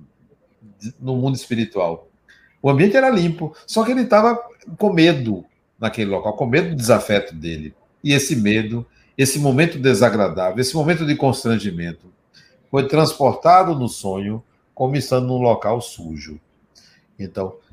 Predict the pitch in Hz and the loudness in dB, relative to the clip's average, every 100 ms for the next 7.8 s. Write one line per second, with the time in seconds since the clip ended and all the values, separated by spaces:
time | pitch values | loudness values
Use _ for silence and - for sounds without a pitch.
0 | - - 135 139 165 196 190 180 - 135 | -18 -6 0 6 8 8 6 0 -4 -4
1 | 127 123 101 95 80 101 104 - - 82 | -2 -2 -4 -6 -8 -8 -10 -18 -16 -16
2 | 85 - 80 101 120 _ _ _ 107 117 | -14 -6 -4 -4 -8 _ _ _ -10 -6
3 | 101 104 104 95 101 - - 196 98 98 | -2 -2 -2 -4 -4 -6 -8 -10 -8 -10
4 | 98 - 95 - 95 - 80 71 69 - | -10 -10 -10 -8 -8 -8 -8 -10 -10 -12
5 | - _ _ - _ _ 147 147 165 165 | -12 _ _ -20 _ _ 4 8 8 6
6 | 165 - 127 117 123 123 135 - 123 - | 0 2 4 6 4 2 -2 0 2 0
7 | 127 107 87 90 92 98 98 104 | -4 -6 -4 -4 -4 -4 -8 -12